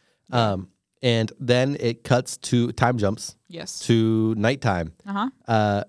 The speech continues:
Speaker 2: when she and the God King are writing back and forth, making messages.
Speaker 1: He learned how to write. Woo!
Speaker 2: Yeah. Um,
Speaker 1: Though his, uh,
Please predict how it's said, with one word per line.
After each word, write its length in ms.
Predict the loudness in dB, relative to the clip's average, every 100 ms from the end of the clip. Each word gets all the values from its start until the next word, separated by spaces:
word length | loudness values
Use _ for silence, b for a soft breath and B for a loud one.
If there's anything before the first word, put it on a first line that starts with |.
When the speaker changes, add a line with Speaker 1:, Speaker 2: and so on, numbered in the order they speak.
| _ _
Speaker 2:
when 440 | -2 2 2 0 -2
she 480 | -6 0 0 2 0
and 100 | 2
the 60 | 2
God 320 | 4 2 2
King 200 | 0 2
are 140 | 2
writing 320 | 4 4 2 2
back 220 | 2 2
and 120 | -2
forth, 320 | 2 2 2
making 300 | 0 2 2
messages. 280 | 2 2 2
Speaker 1:
He 60 | 2
learned 200 | 4 4
how 260 | 4 4
to 60 | 4
write. 380 | 4 4 2 4
Woo! 760 | 4 6 4 4 4 2 -2 -4
Speaker 2:
Yeah. 280 | 2 4 4
Um, 140 | 2
Speaker 1:
Though 120 | 0 0
his, 260 | 0 -4 -12 _ _ _ _ -6
uh, 280 | -2 -2